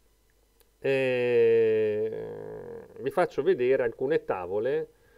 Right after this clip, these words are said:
molto, molto interessanti. Franco Saudelli ha questo tratto chiaro, molto chiaro,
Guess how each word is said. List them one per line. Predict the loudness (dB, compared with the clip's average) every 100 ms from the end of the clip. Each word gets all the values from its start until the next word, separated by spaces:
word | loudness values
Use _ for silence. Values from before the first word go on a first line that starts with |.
| _ _ _ _ _ _ _ _ _ _ _ -12
molto, | -6 4 6 6 6 8 10 10 6
molto | 4 4 4
interessanti. | 0 -2 -2 -4 -8 -10 -12 -8 -6 -6
Franco | -6 -6 -4 -4
Saudelli | 0 0 0 0 0 0 -2 -2 -4 -6
ha | -6 -6 -6 -6 -6 -6
questo | -8 -6 -4 -4 _ _ _ _
tratto | -6 -4 -6 -8 -2 6 6 6 2 -2 _ _ _ _ _ _ _ _ _
chiaro, | -4 2 2 2 2 0
molto | 2 4 4 4 -4
chiaro, | -4 -4 -4 -8 -6 -6 -12